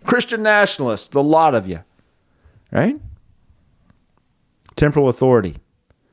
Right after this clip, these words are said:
To what extent it should be obeyed. Insurrectionist is what he would be called today. Probably. I would guess.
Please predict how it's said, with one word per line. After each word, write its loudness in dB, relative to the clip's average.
To -2
what 4
extent -2
it -8
should -6
be 0
obeyed. 0
Insurrectionist -2
is -4
what 4
he 2
would 0
be -4
called -2
today. -6
Probably. -4
I -4
would -8
guess. -10